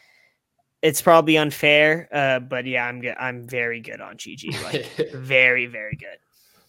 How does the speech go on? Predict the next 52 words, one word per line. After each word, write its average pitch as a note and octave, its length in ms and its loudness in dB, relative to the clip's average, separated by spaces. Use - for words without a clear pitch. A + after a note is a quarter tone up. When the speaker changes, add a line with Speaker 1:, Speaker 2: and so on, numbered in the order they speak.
Speaker 2:
So - 120 -16
you A#2 100 -6
heard C3+ 160 0
it C#3 80 2
here C#3 120 4
first, B2+ 340 0
guys. B2+ 340 -2
Yo-, A#2+ 240 -2
er, - 200 -10
first, - 640 2
guys, B2+ 300 2
Yosef B2 340 -2
is C3 120 -4
a A#2+ 60 -2
heightist. B2 640 -6
Uh, A2+ 200 -6
he B2+ 80 -6
does A#2+ 140 -8
not B2 160 -4
like - 160 -8
short - 300 -10
people. C3+ 460 0
<laughs> - 260 -20
I'm F3+ 100 -14
just - 220 -10
kidding. - 260 -14
I'm G3+ 160 2
just C#3+ 180 -8
kidding. A#2+ 240 -12
All E3+ 120 4
right. C#3 200 4
Well, C3+ 100 6
hey, D3+ 100 6
let's D#3 260 2
get F#3+ 160 2
into F#3 240 -2
this, D#3 420 2
uh, C3+ 220 0
as C#3+ 180 0
we're C#3 220 -4
ending C#3+ 300 -4
the C3 80 -6
podcast. B2 560 -4
These B2+ 200 -4
are, B2 200 -2
this C3 220 -8
is C3 100 -8
how B2+ 180 0
I've B2 60 -6
ended B2+ 260 -6
every B2+ 300 0
draft C3 320 0